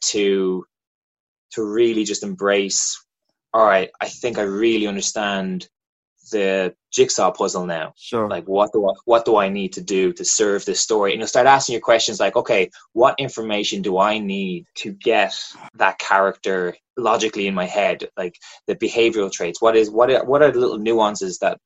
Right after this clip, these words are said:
Speaker 1: that will start creeping up? And then the, the physical work starts creeping in of, like, voice work is really important, you know? And again, it's, it's completely regional to, like, what is, 'cause, like, storytelling is, you know, there's so many different formats to it. Like,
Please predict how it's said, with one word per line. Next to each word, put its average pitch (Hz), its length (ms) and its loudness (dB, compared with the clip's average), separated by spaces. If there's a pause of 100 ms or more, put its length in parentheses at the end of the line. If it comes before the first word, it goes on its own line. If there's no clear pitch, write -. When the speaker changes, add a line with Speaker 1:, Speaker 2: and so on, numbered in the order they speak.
Speaker 1:
that 92 120 -6
will 92 120 -10
start 95 300 -4
creeping 95 340 -8
up? 87 140 -4 (520)
And 104 160 -10
then 131 220 4
the, 117 120 0 (100)
the 147 60 0
physical 123 440 2
work 98 200 -2
starts 90 240 -6
creeping 92 360 -8
in 90 220 -6
of, 87 160 -10
like, 90 380 -2
voice 131 360 4
work 98 200 0
is 87 140 -6
really 101 240 0
important, 90 600 -2
you 90 60 -8
know? 92 360 -2
And 135 80 -8
again, 143 260 -2
it's, 101 180 -6
it's - 260 -4
completely 156 400 0
regional 113 500 -2
to, 104 120 -4
like, 95 180 -2
what 117 200 4
is, 123 180 0
'cause, 120 200 -4
like, 117 180 2 (220)
storytelling 120 760 4
is, 87 460 -4
you 117 140 -4
know, 98 200 0
there's 98 140 -2
so 147 340 4
many 120 340 -2
different 107 360 0
formats 107 580 -4
to 90 200 -4
it. 87 100 -4
Like, 87 300 -4